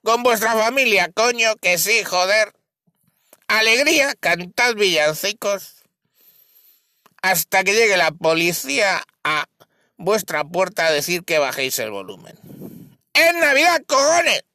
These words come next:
¡Nochebuena! ¡Nochebuena de amor! ¡Nochebuena de amor!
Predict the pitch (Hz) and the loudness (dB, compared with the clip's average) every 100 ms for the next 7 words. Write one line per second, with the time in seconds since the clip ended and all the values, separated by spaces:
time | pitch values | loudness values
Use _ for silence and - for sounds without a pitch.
0 | _ 220 339 320 262 302 349 339 277 160 | _ 0 2 2 2 4 4 4 0 -2
1 | - - _ 233 254 294 349 339 311 269 | -10 -20 _ 0 2 4 4 4 2 2
2 | 262 277 349 339 277 - - _ _ _ | 2 2 2 2 0 -6 -20 _ _ _
3 | _ _ _ _ _ _ _ - 180 214 | _ _ _ _ _ _ _ -6 -4 0
4 | 247 285 294 277 262 240 277 285 247 | 4 4 4 2 2 2 0 0 -2